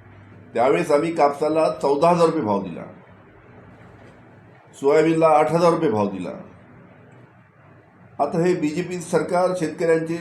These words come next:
शेतमालाचे भाव त्या निमित्तानं कापूस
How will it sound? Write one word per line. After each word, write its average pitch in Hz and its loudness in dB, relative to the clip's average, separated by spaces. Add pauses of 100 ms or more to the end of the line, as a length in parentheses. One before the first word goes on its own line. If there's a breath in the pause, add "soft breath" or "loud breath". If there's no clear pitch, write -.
(120)
शेतमालाचे 151 -4
भाव 135 2
त्या 151 0
निमित्तानं 139 -4
कापूस 143 -4